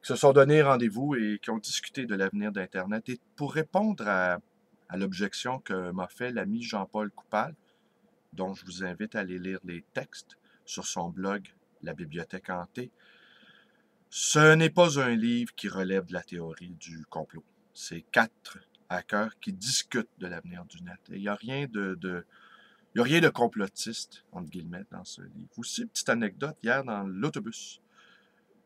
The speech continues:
j'étais en train, donc, de lire, euh, ce livre-là, et à ma gauche, il y avait un jeune homme qui, lui, lisait, euh,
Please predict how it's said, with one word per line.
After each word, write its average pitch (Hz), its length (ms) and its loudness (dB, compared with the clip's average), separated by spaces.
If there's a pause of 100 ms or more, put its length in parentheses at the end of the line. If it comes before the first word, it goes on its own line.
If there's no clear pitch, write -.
(120)
j'étais 110 440 2
en 117 120 6
train, 147 300 4
donc, 120 320 -2
de 107 100 -4
lire, 120 640 -2
euh, 95 200 -6
ce - 160 -10
livre-là, 101 440 -6 (420)
et 120 480 2 (480)
à 107 100 -2
ma 113 160 2
gauche, 151 600 -4 (840)
il 98 80 -4
y 107 80 0
avait 107 200 4
un 117 120 4
jeune 123 280 0
homme 131 220 0
qui, - 140 -8
lui, 147 240 -4
lisait, 120 1000 -4
euh, 107 220 2